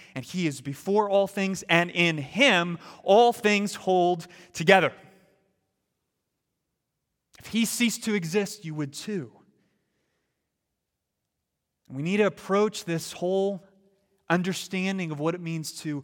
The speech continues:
abide in God. What does abiding in God look like? By remembering that, that all right thoughts with, about God start with the reality that he exists apart from us and outside of us.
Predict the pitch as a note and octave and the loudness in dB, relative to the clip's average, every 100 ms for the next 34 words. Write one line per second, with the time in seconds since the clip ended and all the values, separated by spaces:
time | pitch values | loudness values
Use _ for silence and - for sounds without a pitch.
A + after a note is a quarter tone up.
0 | - B2+ A#2+ D3+ E3 F#3+ E3+ D#3 D3 B2+ | -10 -14 -8 -4 0 0 0 0 0 0
1 | C#3+ G3+ F3 - - F#3 G#3+ A3+ G#3+ G#3 | -2 -4 -6 -6 0 4 4 2 -2 -4
2 | F#3+ F#3+ F3 F3+ - D#3 C#3+ D#3+ D#3 D3 | 0 0 0 -4 -4 -6 -4 -2 -2 -4
3 | D#3 E3+ A#3 B3 G3 F3 E3+ E3 E3+ - | -4 0 2 2 -2 -2 -2 -4 -4 -14
4 | - E3 F3 F#3+ G#3 B3 A3 A3+ A#3 A3+ | -8 -6 0 4 6 6 4 4 4 0
5 | - G#3 G#3+ - F#3+ - - D#3+ F#3+ G3+ | 0 0 0 -4 -6 -4 -2 4 4 4
6 | F3+ G3+ G#3 D#3+ C#3 - - - - A3+ | 2 4 6 6 2 -6 -10 -6 0 4
7 | A#3+ A3 G#3+ - F#3+ F#3 F#3 B3 C#4+ B3 | 4 2 -2 0 -2 2 6 8 8 6
8 | E3 E3 E3+ - - F#3 - G3+ F#3+ D3+ | 4 2 0 -6 -2 -2 0 2 2 0
9 | E3+ E3 - - - - G3+ A3 G#3 A3+ | -4 -4 -6 -8 -8 -4 -2 -2 -2 -2
10 | A3 A3+ A3+ - - - - F3+ F3 E3+ | 0 0 -2 -6 -14 -12 -4 -4 -4 -10
11 | - - - G#3 G3 G#3+ E3+ A#2+ G#2+ - | -8 -8 -6 -6 -4 -2 -2 -4 -12 -16
12 | - - | -18 -18